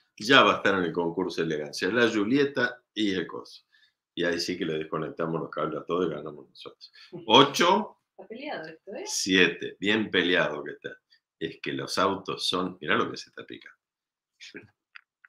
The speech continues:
Speaker 1: Siete u ocho, escribana.
Speaker 2: Dos votos,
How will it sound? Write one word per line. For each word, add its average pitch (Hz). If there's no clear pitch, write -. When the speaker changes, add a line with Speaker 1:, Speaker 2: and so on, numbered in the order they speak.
Speaker 1:
Siete 143
u 98
ocho, 80
escribana. 82
Speaker 2:
Dos 208
votos, 202